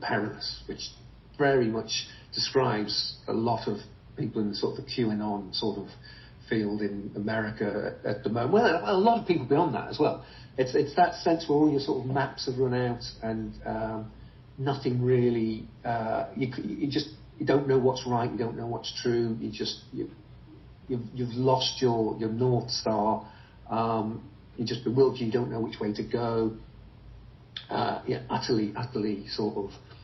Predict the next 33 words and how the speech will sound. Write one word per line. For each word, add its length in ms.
lost. 560
That 240
sort 260
of 80
state 360
of 100
mind, 400
which 260
is, 160
with 120
all 120
the 60
sort 340
of 80
the, 80
the, 60
the 60
rise 360
of 100
the 80
sort 220
of 80
post-truth 720
and, 340
and, 280
and 160
things 180
like 180
that, 80
sort 160
of 60
fits 260
our 520